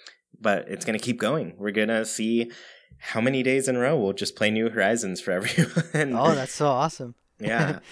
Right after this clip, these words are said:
Speaker 1: Um, and then beyond that, like, I just wanna get a lot of things ready, like, some technical things ready. I wanna figure out, like, some new thumbnails, some background scenes and stuff, maybe some, like, music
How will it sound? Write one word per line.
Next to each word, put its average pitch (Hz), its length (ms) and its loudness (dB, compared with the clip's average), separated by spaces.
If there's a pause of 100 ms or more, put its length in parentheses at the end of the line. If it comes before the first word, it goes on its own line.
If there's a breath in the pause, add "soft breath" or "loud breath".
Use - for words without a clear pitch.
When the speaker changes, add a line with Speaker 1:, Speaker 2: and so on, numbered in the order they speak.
(160 loud breath)
Speaker 1:
Um, 120 380 2 (420 loud breath)
and 143 120 2
then 190 120 4
beyond 190 340 6
that, 120 220 6
like, 120 180 2
I 123 80 2
just 135 240 -4
wanna 151 160 0
get 123 380 4 (180)
a 120 60 0
lot 117 180 4
of 120 120 0
things 120 340 0
ready, 98 440 0
like, 123 260 -2
some 110 200 -4
technical 127 480 -4
things 135 260 -2
ready. 135 240 0
I 127 40 2
wanna 107 160 0
figure 110 320 0
out, 107 180 4
like, 104 160 -4
some 101 160 -6
new 92 160 -4
thumbnails, 131 840 2
some 101 260 -6
background 110 560 2
scenes 107 500 -4
and 107 160 -6
stuff, 104 440 -2
maybe 110 280 -2
some, 113 300 -4
like, 101 300 -4
music 120 720 -2